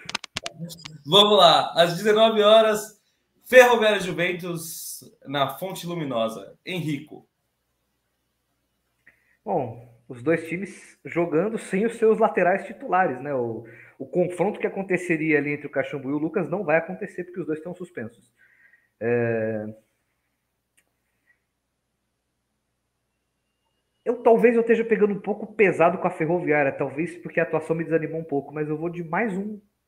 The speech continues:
Speaker 2: um a um.
Speaker 1: Lô.
Speaker 2: O Lorenzo não cansa de falar sozinho.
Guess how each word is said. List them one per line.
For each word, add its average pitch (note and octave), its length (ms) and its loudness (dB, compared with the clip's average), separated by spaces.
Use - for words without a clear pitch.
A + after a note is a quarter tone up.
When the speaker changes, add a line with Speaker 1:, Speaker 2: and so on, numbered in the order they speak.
Speaker 2:
um F3+ 140 -6
a D3 40 0
um. A#2+ 280 -10
Speaker 1:
Lô. E3 440 -2
Speaker 2:
O G3+ 100 0
Lorenzo F#3 400 4
não G#3+ 240 -2
cansa G#3+ 320 -6
de F#3+ 80 -8
falar F3 240 -4
sozinho. C#3+ 440 -10